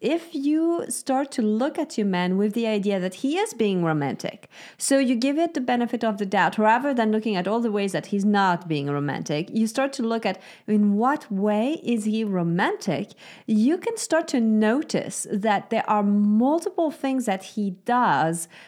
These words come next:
that could qualify as romantic.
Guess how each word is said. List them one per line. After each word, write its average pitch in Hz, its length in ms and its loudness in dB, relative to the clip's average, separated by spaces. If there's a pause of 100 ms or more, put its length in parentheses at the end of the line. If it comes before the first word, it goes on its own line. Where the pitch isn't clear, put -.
(120)
that 196 520 0
could - 300 -4
qualify 185 840 2
as 180 280 0
romantic. 170 760 -2